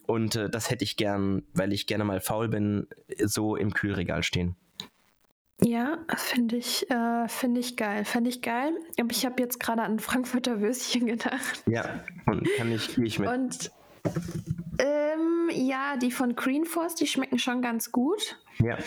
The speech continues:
Speaker 2: Aber die schmecken nicht wie Frankfurter Würstchen,
Speaker 1: Ja.
Speaker 2: finde ich.
Speaker 1: Ja.
Speaker 2: Ich will diese Kn-, dieses Knacken, dieses
Speaker 1: Ja.
Speaker 2: in die, in die, also wirklich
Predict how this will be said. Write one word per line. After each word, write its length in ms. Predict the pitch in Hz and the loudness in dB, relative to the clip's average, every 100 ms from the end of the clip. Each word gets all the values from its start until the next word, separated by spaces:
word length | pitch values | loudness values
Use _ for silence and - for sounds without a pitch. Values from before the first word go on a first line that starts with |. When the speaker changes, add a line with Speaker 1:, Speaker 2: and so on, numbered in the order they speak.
| - - - | -6 -6 -2
Speaker 2:
Aber 200 | 214 226 | -2 0
die 80 | 233 | 0
schmecken 380 | - 226 220 214 | 0 0 2 2
nicht 280 | 220 - - | 2 0 -2
wie 100 | 196 | 0
Frankfurter 640 | - 190 190 185 185 175 | 0 0 -2 0 0 2
Würstchen, 680 | 185 175 104 101 196 196 95 | 2 2 2 2 2 2 2
Speaker 1:
Ja. 120 | 123 | 2
Speaker 2:
finde 100 | 180 | 0
ich. 220 | 180 - - - - - | -2 -6 -10 -10 -4 0
Speaker 1:
Ja. 140 | 104 - | 0 0
Speaker 2:
Ich 140 | 196 - | -2 0
will 100 | 247 | 2
diese 300 | 233 220 214 | 2 0 -2
Kn-, 340 | - 240 - | 0 0 0
dieses 320 | 226 214 214 | -2 0 -2
Knacken, 520 | - 247 247 226 202 196 | 0 -2 0 2 2 2
dieses 520 | 202 196 196 - - | 2 0 0 -4 -2
Speaker 1:
Ja. 140 | 226 | -2
Speaker 2:
in 80 | 214 | 0
die, 240 | 208 208 202 | 2 0 2
in 220 | - 220 | 0 0
die, 260 | 220 208 | 2 0
also 260 | 196 202 208 | 0 0 0
wirklich 440 | 240 240 220 - | 0 -2 -2 -4